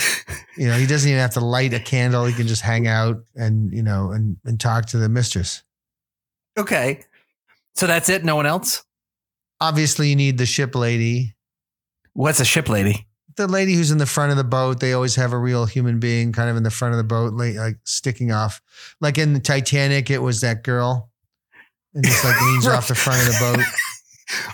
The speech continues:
Speaker 2: Well, I mean,
Speaker 1: And
Speaker 2: she was a passenger. I know they have, like, carved women on old, like, old pirate ships and stuff.
Speaker 1: I don't think they're carved. I think they're real. And so you need one of those. And of course, they can't have,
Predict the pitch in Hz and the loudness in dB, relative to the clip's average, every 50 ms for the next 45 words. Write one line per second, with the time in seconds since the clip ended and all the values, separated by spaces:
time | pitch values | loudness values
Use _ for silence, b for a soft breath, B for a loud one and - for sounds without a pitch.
0 | B _ - 233 - 302 247 226 135 127 123 - 240 226 196 190 180 - - 208 | B _ -2 0 0 2 0 0 2 2 2 2 2 2 0 0 -2 -2 -2 0
1 | 185 220 - - - 175 170 165 170 180 202 214 196 190 180 180 180 170 147 156 | 0 0 0 -2 -2 -2 0 0 0 2 0 0 0 0 0 0 0 0 0 -2
2 | 135 131 - _ - - - - 175 175 170 165 160 147 131 127 147 135 147 170 | -2 -4 -4 _ -8 -6 -2 0 0 0 0 0 -2 -2 -2 -4 -2 0 0 2
3 | 190 190 180 156 143 139 143 135 131 123 117 139 127 120 95 - B B B B | 2 2 2 2 2 0 0 0 0 0 0 0 0 0 -2 -4 B B B B
4 | B B _ - - 143 139 110 104 - - - 151 180 196 185 127 - - - | B B _ -4 -2 -2 -2 -2 -4 -4 -2 -2 0 0 0 -2 -2 0 0 0
5 | 135 117 - - 117 113 - - 123 139 147 - - _ _ _ _ _ _ _ | 0 0 0 2 2 2 2 2 0 0 0 -4 -10 _ _ _ _ _ _ _
6 | - 131 127 123 135 135 131 120 131 120 123 113 104 127 127 123 120 110 104 101 | -2 0 2 2 2 2 2 2 0 0 -2 -2 0 0 0 0 0 0 0 0
7 | 101 113 110 113 104 104 110 110 110 98 82 73 - - _ _ - 131 117 107 | 0 -2 -2 0 -2 0 0 0 0 0 -2 -4 -8 -12 _ _ -8 -4 -4 -2
8 | - - 120 117 113 117 120 127 123 113 113 113 113 110 107 101 98 101 98 101 | -2 0 0 0 0 0 0 0 0 2 0 0 0 0 0 -2 -2 -2 -2 -4
9 | 104 98 113 107 104 - - 117 107 - - 101 101 - - 113 107 101 95 101 | -2 -2 -2 -2 -4 -4 -4 -4 -4 -2 -4 -6 -8 -4 -4 -2 -2 0 0 0
10 | 101 98 92 90 - | 0 -2 -4 -6 -10